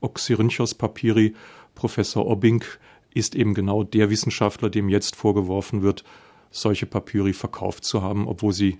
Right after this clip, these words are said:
nicht in seinem Besitz befindlich waren, sondern eigentlich dieser Egypt Exploration Society gehören.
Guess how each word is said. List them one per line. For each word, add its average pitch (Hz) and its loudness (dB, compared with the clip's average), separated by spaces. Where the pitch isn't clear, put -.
nicht 110 0
in 117 -2
seinem 98 -2
Besitz 95 -2
befindlich 104 -6
waren, 104 -8
sondern 92 -2
eigentlich 101 -4
dieser 92 -2
Egypt 107 0
Exploration 98 0
Society 92 -4
gehören. 85 -6